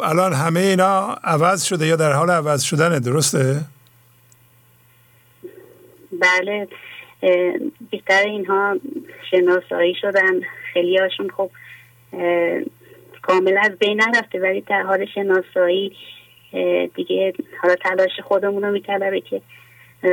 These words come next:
Speaker 2: واقعاً وقت بذاریم که اینها
Speaker 1: مم.
Speaker 2: کامل از بین بره.
Speaker 1: آفرین، آفرین،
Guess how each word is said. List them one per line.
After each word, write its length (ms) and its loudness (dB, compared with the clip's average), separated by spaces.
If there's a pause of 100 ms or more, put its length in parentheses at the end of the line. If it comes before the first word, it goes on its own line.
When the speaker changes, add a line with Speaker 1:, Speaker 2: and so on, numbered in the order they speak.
(120)
Speaker 2:
واقعاً 360 4
وقت 360 0
بذاریم 560 0 (1040)
که 100 0
اینها 420 0
Speaker 1:
مم. 60 -4
Speaker 2:
کامل 420 0
از 160 2 (120)
بین 220 -2
بره. 260 -4 (520)
Speaker 1:
آفرین، 460 -8 (1700)
آفرین، 600 0